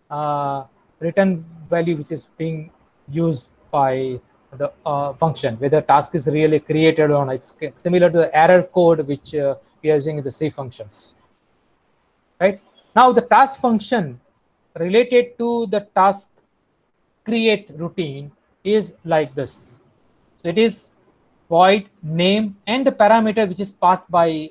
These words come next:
uh, X, uh, task create function, right? And these are the local parameters. I N T thirty-two underscore T is a local parameter.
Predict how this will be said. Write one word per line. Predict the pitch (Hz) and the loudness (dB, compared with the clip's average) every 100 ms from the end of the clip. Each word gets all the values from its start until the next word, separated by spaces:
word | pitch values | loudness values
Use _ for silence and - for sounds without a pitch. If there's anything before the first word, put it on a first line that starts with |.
| - | -12
uh, | 156 156 | -12 -10
X, | 156 - _ _ | -12 -14 _ _
uh, | 151 143 139 156 | -14 -12 -8 -4
task | 147 - - | -4 -6 -8
create | 156 156 151 | -2 -2 -2
function, | 143 120 110 - _ _ _ _ _ _ _ | -10 -10 -18 -20 _ _ _ _ _ _ _
right? | 175 214 _ _ _ _ - | -2 -2 _ _ _ _ -2
And | 262 254 | 2 2
these | 240 | 4
are | 247 | 4
the | 247 | 6
local | 220 202 214 | 4 4 2
parameters. | 175 170 165 156 143 127 - - _ _ - | 4 4 4 0 -6 -8 -10 -20 _ _ -12
I | 165 | -6
N | 175 180 180 _ _ _ - | -4 -4 -6 _ _ _ -6
T | 220 | -6
thirty-two | 214 180 185 185 190 175 175 - _ _ _ _ | -4 -6 -6 -8 -4 -4 -6 -14 _ _ _ _
underscore | 165 160 160 - 151 - | -8 -4 -4 -4 -6 -4
T | 220 208 185 180 | 0 2 0 -2
is | 156 | -2
a | 180 | 2
local | 160 160 135 | 2 2 0
parameter. | 131 117 113 - 104 | 0 -4 -6 -12 -16